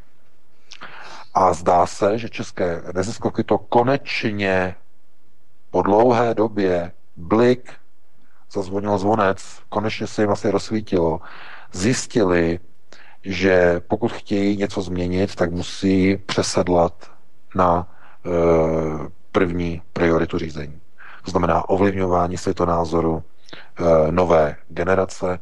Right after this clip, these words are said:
nových občanů, kteří dneska jsou teprve ještě malými dětmi. To je jediná cesta, jak se můžou ně-, něčeho dočkat. Takže proto najednou v poslední době po-, a není to ani posledních měsíce, jsou to poslední týdny.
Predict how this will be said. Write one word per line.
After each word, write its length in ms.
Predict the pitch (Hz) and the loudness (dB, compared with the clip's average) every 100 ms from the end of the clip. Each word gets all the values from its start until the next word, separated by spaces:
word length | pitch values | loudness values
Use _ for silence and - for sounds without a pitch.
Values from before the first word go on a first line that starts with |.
| - | -6
nových 280 | 82 90 - | -4 -2 -2
občanů, 500 | - - 92 90 92 | -2 0 0 0 -2
kteří 320 | - 101 90 | 0 0 0
dneska 500 | 80 117 - - - | 0 0 0 0 0
jsou 200 | - 87 | 2 -2
teprve 360 | 87 - 87 85 | -2 -2 -2 0
ještě 280 | 82 - | -2 -4
malými 400 | 82 80 80 78 | -2 -2 -2 -4
dětmi. 380 | 76 76 - 76 - - - - - - - | -6 -6 -8 -10 -12 -12 -10 -10 -12 -12 -8
To 80 | 80 | -4
je 60 | |
jediná 380 | 82 92 107 98 | 0 2 4 2
cesta, 440 | - - - - - - - - | 0 -8 -8 -10 -10 -12 -12 -10
jak 120 | 90 | -6
se 120 | - | -2
můžou 300 | 87 90 98 | -2 2 2
ně-, 140 | 90 85 | 0 -4
něčeho 360 | 90 90 - 92 | -2 -4 0 2
dočkat. 360 | 82 - - - - - - - - - - - - | 2 -2 -8 -10 -10 -12 -12 -12 -12 -10 -8 -8 0
Takže 260 | - 85 98 | 2 2 0
proto 500 | - 120 135 - 92 | 4 4 4 2 2
najednou 440 | 87 104 113 135 | 4 4 4 0
v 60 | - | 2
poslední 480 | 123 - 123 117 | -2 2 0 2
době 460 | 117 104 95 80 78 - - - - - - - | -2 0 2 0 -2 -10 -12 -12 -12 -12 -8 0
po-, 140 | 113 | 0
a 140 | - 120 104 | 0 -4 -4
není 400 | 104 98 110 123 | -4 -2 0 2
to 140 | 117 | 0
ani 140 | 104 110 | -2 -2
posledních 380 | - 113 110 | -4 -4 -2
měsíce, 380 | 120 117 147 101 | 0 0 -2 -2
jsou 160 | - 107 | 2 2
to 100 | 117 | 2
poslední 420 | 110 - 120 135 | 0 0 2 0
týdny. 540 | - 139 147 117 82 | 2 0 2 2 0